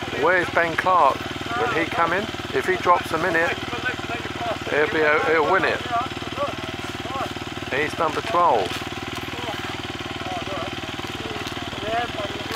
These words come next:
Twenty-eight. Twenty-eight for eight. Twenty-nine for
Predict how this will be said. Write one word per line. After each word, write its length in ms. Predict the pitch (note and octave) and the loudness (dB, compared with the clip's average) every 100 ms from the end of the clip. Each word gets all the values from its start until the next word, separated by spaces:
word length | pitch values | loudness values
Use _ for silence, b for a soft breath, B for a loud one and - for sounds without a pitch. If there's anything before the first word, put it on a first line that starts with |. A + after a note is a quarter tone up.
| - - - - - - - | -6 -6 -6 -4 -6 -6 -4
Twenty-eight. 480 | C3+ - - C#3+ C#3+ - - - - - - - - - - - - G1+ - G1+ G1+ G1+ G1+ G1+ - - - - - - - - | -4 0 4 4 4 2 2 2 0 -2 -4 -4 -4 -2 0 0 0 0 0 0 0 0 2 0 0 0 0 0 0 0 0 2
Twenty-eight 420 | D#3+ E3 D#3+ D#3+ - | 2 6 6 6 6
for 100 | D3+ D#3 | 6 8
eight. 160 | E3+ E3 - - G1+ G1+ G1+ G1+ G1+ G1+ G1+ G1+ G1+ G1+ G1+ G1+ G1+ G1+ G1+ G1+ - - F5 E5+ - - - - - - - - - - - - - | 8 4 4 6 6 8 8 8 8 6 6 6 6 6 6 4 4 2 2 0 0 -2 -2 -4 -4 -4 -4 -6 -6 -6 -6 -6 -6 -6 -6 -6 -6
Twenty-nine 600 | - E3 D3+ D#3 D3+ D#3 | -2 -2 -2 0 2 2
for 120 | - | 0